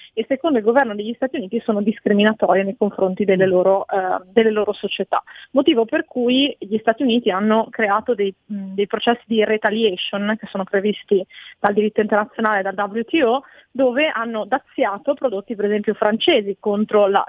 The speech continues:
Speaker 1: prodotti tipicamente francesi come il formaggio e, se non sbaglio, lo champagne e il vino. È una cosa che si fa spesso nell'ambito del commercio internazionale, quindi è, è un po', secondo me, interessante questo, cioè non è una,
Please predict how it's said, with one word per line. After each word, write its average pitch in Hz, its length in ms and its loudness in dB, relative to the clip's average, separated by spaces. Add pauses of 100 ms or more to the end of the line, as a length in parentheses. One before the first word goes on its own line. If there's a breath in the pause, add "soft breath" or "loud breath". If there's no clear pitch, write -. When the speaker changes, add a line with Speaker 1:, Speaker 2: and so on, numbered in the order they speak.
(220)
Speaker 1:
prodotti 247 300 2
tipicamente 220 560 -2
francesi 214 480 0
come 196 160 -8
il 185 100 -12
formaggio 214 600 0 (420 loud breath)
e, 196 160 -4
se 214 80 -4
non 202 120 0
sbaglio, 214 280 4
lo 196 80 2
champagne 202 560 -4
e 208 80 -4
il 202 140 -2
vino. 190 400 -2
È 220 100 0
una 240 140 2
cosa 226 180 0
che 220 140 -8
si 208 80 -8
fa 208 240 0 (100)
spesso 226 480 -2
nell'ambito 202 480 -2
del 196 160 0
commercio 196 380 -4
internazionale, 196 640 0
quindi 262 280 2 (440 loud breath)
è, - 220 4
è 254 100 2
un 269 100 2
po', - 220 2
secondo 247 220 -4
me, 277 60 2
interessante 240 540 -2
questo, 214 340 -2
cioè 214 220 2
non 226 220 2
è 339 260 2
una, 214 500 0